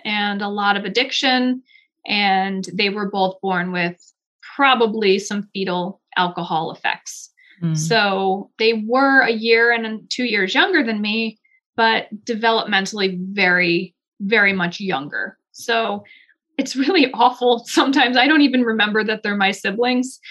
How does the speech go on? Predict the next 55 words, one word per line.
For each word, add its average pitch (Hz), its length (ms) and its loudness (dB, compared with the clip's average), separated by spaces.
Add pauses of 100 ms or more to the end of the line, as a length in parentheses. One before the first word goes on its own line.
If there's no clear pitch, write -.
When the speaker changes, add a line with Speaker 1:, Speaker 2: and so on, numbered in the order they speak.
(160)
Speaker 1:
I 254 40 0
mean, 285 120 4
I 277 100 4
know, 269 320 2 (160)
like, 254 140 2
they 262 140 4
are, 196 340 4
we 208 120 -6
grew 226 180 4
up 226 100 -2
together, - 540 -4 (320)
but, 202 500 2 (440)
you 240 100 -2
know, 220 100 0
people 254 320 -4
will 226 120 2
say, 208 260 0
I 185 60 2
said 214 220 -6
to 214 80 -8
my 196 120 0
best 202 280 0
friend, 208 180 -2
"It's 226 180 -10
so 302 180 2
nice 359 340 4
to 294 120 -2
have 269 160 0
sisters. 349 720 2
I 262 80 6
never 370 220 4 (120)
had 349 120 2
sisters." 381 800 2 (380)
And - 80 -16
she's - 200 -10
like, 302 200 -8
"Yes, 415 280 2
you 381 160 4 (160)
did. 370 340 2
You 240 120 -2
grew 381 280 4
up 392 160 0
with 381 240 0
two - 300 0
of 269 140 0
them." 254 260 2 (100)
<laughs> - 120 -4
And - 240 4
it's 427 200 0
like, 392 100 6
"Oh, 466 200 8
right. 453 240 6
Yeah, - 120 4
I 226 140 4
did. - 300 2